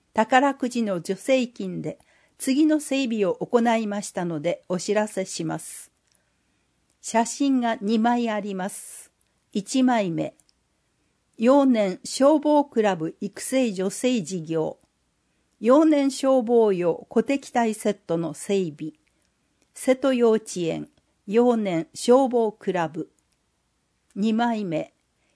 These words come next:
一般コミュニティ女性事業。コミュニティ活動備品の整備。本宮南触れ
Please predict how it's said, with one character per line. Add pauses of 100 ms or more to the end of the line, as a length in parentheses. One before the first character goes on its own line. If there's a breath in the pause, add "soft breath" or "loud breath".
(120)
一 (160)
般 (100)
コ
ミ
ュ
ニ
テ
ィ
女
性
事
業。 (840)
コ
ミ
ュ
ニ
テ
ィ (140)
活
動
備
品
の
整
備。 (640)
本
宮
南
触
れ